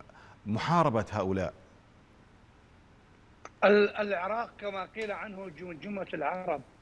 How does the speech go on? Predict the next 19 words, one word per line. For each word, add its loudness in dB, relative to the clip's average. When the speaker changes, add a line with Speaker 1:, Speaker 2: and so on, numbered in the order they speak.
Speaker 1:
مم. -6
Speaker 2:
وقيل 2
عنه 0
نعمة -4
الله -2
في -10
الأرض، 0
Speaker 1:
نعم. -4
Speaker 2:
وقيل 2
عنه 2
ورمح 2
الله 2
في -12
الأرض، 0
Speaker 1:
مم. -8
Speaker 2:
فهو 2
عنوان 2
للعطاء، -6
للإرادة، 0